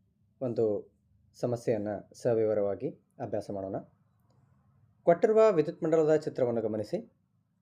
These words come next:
ವಿದ್ಯುತ್ ಮಂಡಲದ ಒಟ್ಟು ರೋಧ ಮತ್ತು ಮಂಡಲದ ಮೂಲಕ ಹರಿಯುವ ಒಟ್ಟು ವಿದ್ಯುತ್ ಪ್ರವಾಹವನ್ನು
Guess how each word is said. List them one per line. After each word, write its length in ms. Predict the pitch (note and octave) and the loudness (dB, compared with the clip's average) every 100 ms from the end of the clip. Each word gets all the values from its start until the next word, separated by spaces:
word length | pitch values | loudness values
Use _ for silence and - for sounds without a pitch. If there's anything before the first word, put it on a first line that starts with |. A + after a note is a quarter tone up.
| _ | _
ವಿದ್ಯುತ್ 280 | D3 G3 G3 | 0 0 0
ಮಂಡಲದ 280 | F3 E3 D#3+ | 2 4 4
ಒಟ್ಟು 320 | D#3+ C3 D#3 | 4 4 4
ರೋಧ 200 | D3 C3+ | 4 2
ಮತ್ತು 560 | E3+ C#3+ - A#2+ A#2 - | 0 -2 -2 0 0 -2
ಮಂಡಲದ 360 | B2 C3+ D3+ D3 | -4 0 2 2
ಮೂಲಕ 300 | D3 C#3 C#3 | 0 -2 0
ಹರಿಯುವ 440 | D3 A#2 A#2 A2+ | 0 0 0 2
ಒಟ್ಟು 240 | G#2+ B2 C3+ | 0 0 -2
ವಿದ್ಯುತ್ 280 | C3 A#2 - | -2 -8 -6
ಪ್ರವಾಹವನ್ನು 600 | A#2+ G#2+ G#2 G#2 D#3 | -2 -2 -2 -4 -8